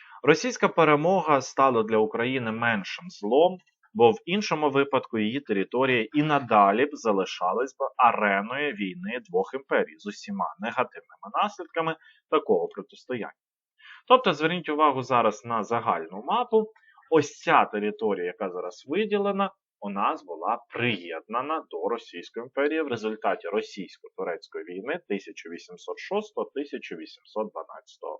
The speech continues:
років. Також пам'ятаєте, що у нас, е, імперська російська влада ліквідовувала Запорізьку Січ.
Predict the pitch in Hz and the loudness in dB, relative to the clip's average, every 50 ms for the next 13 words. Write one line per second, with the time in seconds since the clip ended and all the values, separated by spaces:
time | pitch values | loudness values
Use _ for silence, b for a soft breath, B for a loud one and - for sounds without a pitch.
0 | _ - - 196 - - - _ _ _ _ _ _ _ _ _ _ _ _ _ | _ -10 -8 -8 -8 -10 -14 _ _ _ _ _ _ _ _ _ _ _ _ _
1 | B B B B B B B B B B B B B B B B _ _ - 185 | B B B B B B B B B B B B B B B B _ _ 0 2
2 | - 277 302 294 - 262 226 214 196 208 208 240 262 262 262 226 208 - - 185 | 4 4 4 4 4 2 2 2 2 4 4 4 4 4 4 2 0 0 0 -2
3 | 180 175 175 170 165 165 160 156 151 143 131 _ _ _ _ _ _ _ _ _ | 0 2 4 6 6 6 6 4 2 -2 -10 _ _ _ _ _ _ _ _ _
4 | _ _ _ _ _ _ _ _ - 127 131 135 135 135 123 - - - - 123 | _ _ _ _ _ _ _ _ -10 -4 0 2 4 4 2 0 -4 -2 2 4
5 | 113 110 110 110 107 104 104 101 104 - _ _ - 165 147 131 - 113 110 110 | 6 6 8 8 6 6 6 4 0 -6 _ _ -4 -2 0 2 4 4 4 2
6 | - - 214 110 220 214 - 110 101 - - 131 135 151 196 233 214 175 131 113 | 2 2 4 4 4 4 2 -2 -6 -6 -4 -4 -2 0 0 2 2 2 2 2
7 | 110 - - 113 104 127 147 160 151 143 135 120 98 104 - - 95 95 101 - | 0 -2 -6 -4 0 2 2 4 4 2 2 0 0 -4 -6 -4 -4 -6 -6 -6
8 | - 98 - - - - _ _ - - | -10 -14 -14 -14 -18 -20 _ _ -20 -20